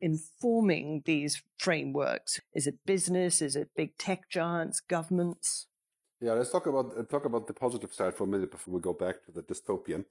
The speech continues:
Speaker 2: Technology will be able to solve very, very large, long-standing problems for us. That includes food,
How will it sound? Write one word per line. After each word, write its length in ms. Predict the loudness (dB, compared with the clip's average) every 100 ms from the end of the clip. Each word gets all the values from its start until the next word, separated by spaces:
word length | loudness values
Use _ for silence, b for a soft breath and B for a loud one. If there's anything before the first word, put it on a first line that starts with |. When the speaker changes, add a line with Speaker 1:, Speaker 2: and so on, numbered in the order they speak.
| _ _
Speaker 2:
Technology 480 | -6 -2 0 0 -2
will 200 | 0 0
be 180 | 0 0
able 240 | 0 0
to 100 | -2
solve 480 | -4 0 0 0 -2
very, 260 | -2 0 0
very 260 | 0 0 0
large, 400 | 0 0 -2 -2
long-standing 680 | -2 -2 -2 -2 -2 -6
problems 340 | -2 -4 -4 -8
for 240 | -6 -6
us. 220 | -8 -10 _ _ _ _ _
That 160 | -2 -2
includes 400 | 0 -2 -2 -6
food, 320 | -4 -4